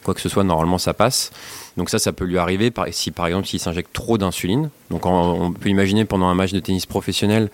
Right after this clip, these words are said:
le temps que le sucre fasse effet, il peut avoir un ou deux jeux où il se sent faible.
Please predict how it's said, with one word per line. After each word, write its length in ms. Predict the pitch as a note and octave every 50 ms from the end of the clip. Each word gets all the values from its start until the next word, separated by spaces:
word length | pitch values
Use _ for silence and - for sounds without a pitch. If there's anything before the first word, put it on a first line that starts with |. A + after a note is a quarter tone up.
| - - - - - - -
le 100 | - F2
temps 160 | - - A2
que 140 | G#2+ - G#2+
le 40 | F#2+
sucre 320 | - - - G#2+ - G2+
fasse 220 | - - G2 - -
effet, 240 | G2 F#2 - A#2 A#2
il 60 | G2+
peut 160 | - - F2+
avoir 320 | E2+ E2 F2+ G2+ - -
un 100 | G#2+ G#2
ou 140 | G#2 G#2 F#2+
deux 180 | F2+ G2 G2 G2
jeux 260 | F#2+ A2 A2+ A#2 A#2
où 140 | F#2 F#2+ F#2
il 60 | E2+
se 100 | - G2
sent 200 | - - F#2+ E2
faible. 380 | - - A#2 A#2 G#2+ F#2+ E2+